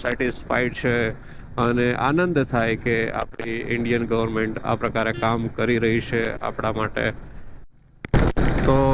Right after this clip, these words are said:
આપણે પઠાનકોટ પહોંચવા પર છીએ, અને રસ્તામાં વરસાદ ચાલુ થઈ ગયો છે, અને ઝરમર ઝરમર વરસાદ ચાલુ થઈ ગયો છે, અને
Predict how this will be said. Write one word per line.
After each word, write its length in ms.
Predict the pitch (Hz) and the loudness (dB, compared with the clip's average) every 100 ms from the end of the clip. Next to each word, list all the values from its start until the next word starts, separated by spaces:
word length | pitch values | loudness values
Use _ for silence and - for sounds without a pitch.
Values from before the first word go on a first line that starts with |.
| 131 131 120 | 6 4 4
આપણે 580 | 127 135 143 139 135 131 - | 2 4 4 4 4 4 4
પઠાનકોટ 840 | 135 135 - 185 190 175 165 160 151 - | 4 4 4 4 2 2 4 4 4 4
પહોંચવા 380 | 143 143 151 | 4 4 4
પર 240 | 143 147 131 | 4 4 2
છીએ, 480 | - 143 151 151 156 | 2 4 4 4 4
અને 640 | 131 117 120 120 117 117 | 2 2 4 4 4 4
રસ્તામાં 1000 | 113 120 - - 135 135 131 127 127 123 | 4 4 4 4 2 4 4 4 4 2
વરસાદ 600 | 110 127 - - 170 165 | 2 2 4 4 4 4
ચાલુ 280 | - 139 139 | 4 4 4
થઈ 220 | 123 120 | 4 4
ગયો 220 | 123 123 117 | 4 4 4
છે, 160 | 135 151 - - - - - - - - - - | 4 2 2 0 2 2 4 4 2 2 4 4
અને 460 | 110 107 107 110 | 4 4 4 4
ઝરમર 420 | 107 117 123 123 113 | 4 4 4 4 4
ઝરમર 340 | 117 120 117 | 4 4 4
વરસાદ 400 | 107 113 135 123 | 4 2 2 4
ચાલુ 260 | 123 120 117 | 4 4 4
થઈ 180 | 120 | 4
ગયો 220 | 131 123 117 | 4 4 4
છે, 120 | 127 | 2
અને 600 | - - - 113 110 | 2 2 2 4 4